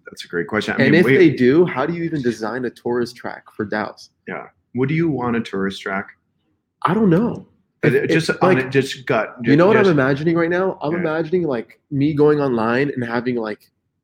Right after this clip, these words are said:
Speaker 2: in L A and all these micro daos, you know, and being able to navigate through them and kinda pick apart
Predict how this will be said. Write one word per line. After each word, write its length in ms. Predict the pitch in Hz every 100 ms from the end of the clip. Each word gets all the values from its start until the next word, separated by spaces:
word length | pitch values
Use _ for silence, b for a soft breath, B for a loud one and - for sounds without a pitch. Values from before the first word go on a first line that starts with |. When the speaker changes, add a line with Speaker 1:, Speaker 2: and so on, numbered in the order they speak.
| _ _ -
Speaker 2:
in 140 | 143 131
L 180 | 120
A 180 | 113 123
and 80 | 127
all 80 | 120
these 160 | 127
micro 400 | 113 110 107 -
daos, 480 | 123 123 143 156 147
you 80 | 117
know, 280 | 113 120 -
and 300 | 120 110 107
being 180 | 120 127
able 180 | 127 123
to 140 | 117
navigate 560 | 107 110 113 113 107 -
through 160 | 110
them 220 | 107 110
and 100 | 110
kinda 240 | - 113 113
pick 240 | - 131
apart 460 | 127 - 120 123